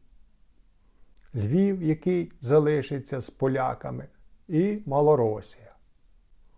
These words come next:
От таке наплів цей Джорджеско. І ні-, ніхто з тамтешніх українців, котрих там є в Румунії, по голові йому не надавав. Так само, як і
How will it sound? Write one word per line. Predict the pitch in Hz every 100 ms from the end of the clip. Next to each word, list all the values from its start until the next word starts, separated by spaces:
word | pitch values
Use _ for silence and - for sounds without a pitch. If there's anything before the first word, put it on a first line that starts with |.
| - - -
От | 120 147 180 -
таке | 170 - 143 131 135 - -
наплів | 143 131 127 127 127 120 120
цей | - 117 117 117 - _ _ - - - - -
Джорджеско. | 123 123 104 127 117 107 - - 120 110 - _ _ _ - - - - -
І | 226 135
ні-, | 135 135
ніхто | 131 127 - 175 247 233 208 - - - - - - -
з | -
тамтешніх | - 202 190 214 202 160 202 175 190
українців, | 185 185 185 180 175 160 160
котрих | 160 156 156 123
там | - 147
є | 139 139 139 139 -
в | 160
Румунії, | 131 131 131 131 131 131 135 - -
по | 165
голові | 156 175 180 139 123 127
йому | 117 117
не | 110
надавав. | 110 107 107 110 110 107 107 - - - -
Так | - 131
само, | - 170 165 151
як | 143 156 - -
і | - 151 143 127